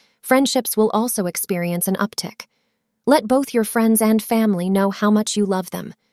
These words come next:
They will receive your love wholeheartedly. Set aside your tensions and make some efforts to get the best out of this family day.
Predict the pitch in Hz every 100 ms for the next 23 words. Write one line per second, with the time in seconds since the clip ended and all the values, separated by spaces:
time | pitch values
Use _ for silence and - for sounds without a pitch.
0 | _ _ _ - 226 233 226 220 - 247
1 | 233 226 214 208 208 - 220 220 214 214
2 | 196 - - - _ _ _ _ - -
3 | 269 277 262 240 226 220 220 214 214 202
4 | 202 190 196 214 - 208 208 214 175 190
5 | - 208 196 202 185 208 156 - 180 180
6 | 180 180 - 190 180 175 175 170 180 175